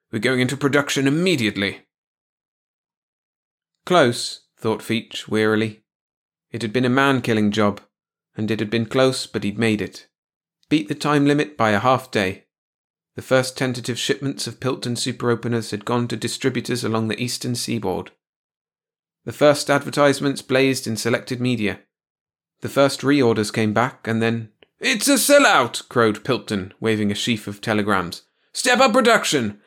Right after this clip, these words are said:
Let her rip!" The super openers rolled over the country.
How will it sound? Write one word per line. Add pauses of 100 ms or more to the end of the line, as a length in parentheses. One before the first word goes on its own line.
(140)
Let
her
rip!" (1600)
The
super
openers
rolled
over
the
country.